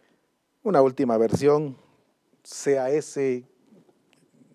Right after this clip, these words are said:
no, no, no re-, no le puedo decir ahorita cuál es el nombre, pero dice,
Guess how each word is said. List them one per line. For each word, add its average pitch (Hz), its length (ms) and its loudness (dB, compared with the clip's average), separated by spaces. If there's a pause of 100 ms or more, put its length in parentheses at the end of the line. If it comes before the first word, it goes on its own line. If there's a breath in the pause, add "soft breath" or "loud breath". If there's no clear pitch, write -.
(100)
no, 123 140 -14
no, 110 200 -16 (120)
no 113 160 -12
re-, 117 160 -6 (100)
no 117 140 -8
le 117 320 -4
puedo 120 220 -2
decir 120 180 -6
ahorita 117 280 -6 (280)
cuál 120 120 -6
es 120 120 -4
el 123 80 -4
nombre, 127 260 0
pero 117 200 -2
dice, 123 300 -4